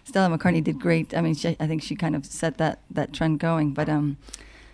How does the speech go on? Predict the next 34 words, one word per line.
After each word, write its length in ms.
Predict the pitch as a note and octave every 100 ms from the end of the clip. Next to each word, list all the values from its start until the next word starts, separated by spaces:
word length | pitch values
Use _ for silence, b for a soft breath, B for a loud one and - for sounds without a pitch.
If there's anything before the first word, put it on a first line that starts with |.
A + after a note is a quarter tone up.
| B -
but 180 | D#3
she 160 | - F3+
had, 180 | F3 -
uh, 640 | D3 D#3 E3 D#3 D3+ C#3+ - -
and 160 | E3
so 80 | E3
I 100 | D#3+
kind 200 | D#3+ F3
of 120 | D3
took 200 | - F#3+
inspiration 460 | F3 D#3+ F3 F3 E3
from 100 | D#3+
that 160 | E3 D#3+
and 80 | D#3+
then 100 | D#3+
went 180 | D#3+ C#3+
to 80 |
the 80 | D3+
high 220 | D3 D#3+
street 260 | D#3 - D#3+
or 60 | E3+
wherever 260 | F3+ G3
I 80 | E3+
could, 240 | D3+ E3
J 160 | C#3+ D#3
Crew 340 | - E3 D#3+
or, 260 | D#3 D#3+ D3 B B B B
or 180 | - D3+
to 160 | C#3+ D3+
the 60 |
department 400 | D3+ - D#3 D#3
stores, 240 | D3+ D#3 D3
and 120 | C#3+
found 380 | D3+ D3+ D3+